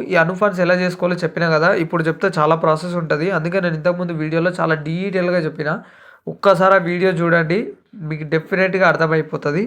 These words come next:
And ఇప్పుడు ఈ ఏదైతే ప్రీసెట్ ఉందో, అంటే ఈ డౌన్లోడ్, ఇది ఎలా డౌన్లోడ్ చేసి దీంట్లోకి తెచ్చుకోవాలో నేను చెప్తా. దానికి కూడా నేను already ఒక వీడియో చూసిన, ఆ, చూపెట్టిన. ఇప్పుడు మళ్ళీ ఒకసారి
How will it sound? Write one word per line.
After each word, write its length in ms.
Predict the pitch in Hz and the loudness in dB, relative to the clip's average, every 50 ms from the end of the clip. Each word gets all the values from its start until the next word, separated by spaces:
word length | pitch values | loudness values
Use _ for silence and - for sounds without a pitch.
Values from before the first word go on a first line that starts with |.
| 269 - - _ _ _ _ _ _ _ _ _ _ - - - - _ _ _ _ - | -6 -10 -16 _ _ _ _ _ _ _ _ _ _ -20 -20 -20 -20 _ _ _ _ 0
And 120 | 175 175 180 190 | 2 2 2 2
ఇప్పుడు 240 | 185 190 190 190 190 190 190 196 190 - - _ _ _ - 175 180 | 4 4 6 6 6 4 4 2 -2 -8 -18 _ _ _ -8 -6 -2
ఈ 20 | 185 180 165 165 | 0 2 2 4
ఏదైతే 380 | 170 185 196 196 190 196 202 202 196 196 190 190 190 - _ _ _ _ _ _ _ _ _ _ _ _ _ _ _ _ _ _ _ _ | 4 4 4 4 4 2 4 4 4 4 2 0 -6 -16 _ _ _ _ _ _ _ _ _ _ _ _ _ _ _ _ _ _ _ _
ప్రీసెట్ 400 | 170 170 180 175 196 185 175 170 180 | -2 -2 0 2 2 0 2 2 0
ఉందో, 200 | 165 156 151 160 190 214 208 - 156 | 0 4 4 4 4 4 2 0 -2
అంటే 200 | 151 147 160 156 151 147 143 143 139 - - _ _ - 156 | 0 2 2 4 4 4 2 0 -2 -6 -12 _ _ -8 -4
ఈ 20 | 151 151 147 143 151 | -4 -4 0 2 2
డౌన్లోడ్, 460 | 151 156 165 170 185 185 170 160 202 262 311 - - - - - _ _ _ - | 4 4 4 4 4 4 4 4 2 0 -2 -6 -16 -20 -20 -20 _ _ _ -4
ఇది 120 | 160 147 170 | 0 2 4
ఎలా 100 | 175 202 214 | 6 6 4
డౌన్లోడ్ 460 | 190 185 185 185 190 196 202 196 180 170 | 4 2 0 0 2 2 2 2 2 0
చేసి 340 | 185 190 185 185 - 208 208 214 - - - 165 156 | 0 0 -2 -2 -2 0 0 0 -2 -4 -6 -4 -2
దీంట్లోకి 340 | 175 175 170 180 175 160 151 | -2 0 0 0 0 0 -2
తెచ్చుకోవాలో 440 | 151 147 - - 190 180 175 165 185 185 | -4 -6 -2 2 4 4 6 6 4 2
నేను 140 | 180 165 147 160 | 0 -2 -2 -4
చెప్తా. 240 | 151 - - 160 175 208 175 - - - - - _ - 156 160 | -6 -2 0 0 0 0 -2 -8 -18 -20 -20 -20 _ -2 2 4
దానికి 280 | 165 185 190 202 208 220 208 | 4 4 4 2 0 2 2
కూడా 140 | 214 208 226 214 | 4 4 4 4
నేను 120 | 208 185 175 160 | 2 2 4 4
already 260 | 156 156 175 185 190 180 | 4 4 4 2 2 2
ఒక 100 | 185 180 156 160 | 2 0 0 0
వీడియో 200 | 160 160 170 165 156 | 2 2 2 0 0
చూసిన, 240 | 156 143 - - - 170 - - | -2 -6 -6 -6 -6 -6 -4 -2
ఆ, 40 | 147 143 - | -4 -4 -4
చూపెట్టిన. 400 | 160 156 165 165 160 151 147 151 165 208 - - - 156 | -4 -2 -2 -2 -2 0 -2 0 0 0 -2 -4 -4 -6
ఇప్పుడు 240 | 151 156 156 151 147 147 147 147 | -4 -4 -2 -2 -2 -2 -2 -2
మళ్ళీ 160 | 151 147 151 165 | -2 0 0 0
ఒకసారి 460 | 170 165 180 165 - 165 156 156 180 | 0 0 -4 -2 0 0 0 2 0